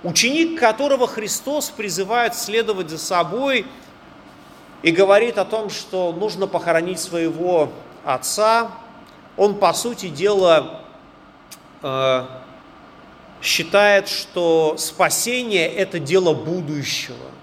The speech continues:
что когда-то, возможно,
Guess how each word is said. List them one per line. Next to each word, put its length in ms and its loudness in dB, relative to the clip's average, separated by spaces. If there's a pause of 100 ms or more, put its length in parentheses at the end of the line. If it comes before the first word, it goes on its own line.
(540)
что 220 2
когда-то, 880 2
возможно, 1200 -2